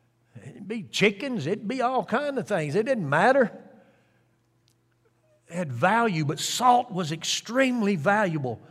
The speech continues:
in Jesus' day. Very precious commodity.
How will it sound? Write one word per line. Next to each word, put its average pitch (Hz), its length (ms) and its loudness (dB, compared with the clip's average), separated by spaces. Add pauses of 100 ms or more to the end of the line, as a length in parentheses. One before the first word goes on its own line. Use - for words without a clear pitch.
(460)
in 170 200 -2
Jesus' 160 640 -4
day. 151 420 -6 (1000)
Very 262 260 8
precious - 760 2 (1000)
commodity. 175 680 2